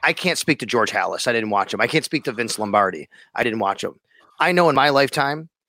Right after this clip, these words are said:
Joe Gibbs won three and went to four Super Bowls with three very average quarterbacks, three different, very average quarterbacks, Mark Rippon, Doug Williams, and Joe Theismann. He didn't do it with the greatest quarterback ever. In fact, far from it.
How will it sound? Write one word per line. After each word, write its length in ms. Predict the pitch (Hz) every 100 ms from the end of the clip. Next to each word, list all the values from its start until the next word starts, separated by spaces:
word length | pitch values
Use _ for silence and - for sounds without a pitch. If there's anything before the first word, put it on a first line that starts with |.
| _ _
Joe 260 | - 147 175
Gibbs 420 | 156 151 143 139 - _ -
won 360 | 104 135 196
three 400 | - 151 147 139
and 100 | 139
went 140 | 127 131
to 100 | 123
four 240 | - 151
Super 220 | 147 147
Bowls 340 | 117 117 113 -
with 120 | 127
three 220 | - 147 123
very 480 | 98 123 120 123
average 340 | 113 110 101 -
quarterbacks, 540 | 113 101 92 - -
three 220 | - 131 107
different, 380 | - 160 107 92 _
very 300 | 110 123 117
average 300 | - 110 110
quarterbacks, 500 | - 110 90 80 - - _ _
Mark 280 | 107 147 -
Rippon, 400 | 135 117 120 117 _ _ _ -
Doug 220 | 156 147
Williams, 400 | 127 123 110 107 -
and 120 | 101
Joe 200 | 104 101
Theismann. 360 | - - - 69 _ _ _ _ -
He 80 | 139
didn't 180 | 151 143
do 100 | 147
it 20 |
with 100 | 131
the 80 | 120
greatest 280 | 117 113 -
quarterback 360 | 123 107 104
ever. 240 | 110 98 90
In 140 | 113
fact, 300 | 104 120 110 -
far 220 | - 117
from 220 | 110 139 175
it. 140 | 226